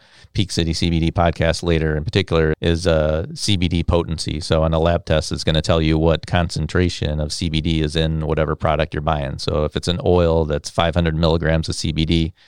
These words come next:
you want a lab test that actually shows that. So there are some C B D brands out there that are putting out a label that says five hundred milligrams, but it's only a hundred and fifty or something, which is obviously cheaper for the brand, but it's not what the consumer is wanting to buy. So you gotta make sure that, uh, third,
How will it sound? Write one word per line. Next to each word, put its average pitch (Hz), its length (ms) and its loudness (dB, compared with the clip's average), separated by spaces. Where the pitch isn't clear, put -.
you 101 100 2
want 90 140 4
a 85 60 2
lab 87 260 0
test 85 260 0
that 78 120 0
actually 76 260 -2
shows 82 300 2
that. 73 260 -2
So 78 300 0
there 90 160 4
are 85 160 2
some 113 260 0
C 98 140 0
B 85 80 0
D 85 120 2
brands 80 320 0
out 80 200 0
there 85 200 2
that 80 140 0
are 80 80 -2
putting 82 300 -2
out 78 260 0
a - 80 -2
label 82 400 2
that 80 160 0
says 82 240 0
five 82 240 0
hundred 82 220 0
milligrams, 78 560 0
but 73 120 0
it's - 140 0
only 78 360 2
a 73 60 0
hundred 80 200 0
and 73 120 -6
fifty 71 320 -2
or 69 80 -4
something, - 380 -4
which 82 240 -4
is 80 80 -2
obviously 80 340 0
cheaper 82 320 -2
for 87 140 0
the 80 80 0
brand, 90 400 2
but 73 100 0
it's 76 160 -6
not 78 240 -2
what - 280 -4
the 76 340 -4
consumer 80 460 0
is 73 100 0
wanting 76 300 0
to 69 60 -6
buy. 73 280 -2
So 78 300 -2
you 107 80 0
gotta 98 200 4
make 92 160 0
sure 87 340 2
that, 80 260 0
uh, 80 300 -2
third, 87 440 -2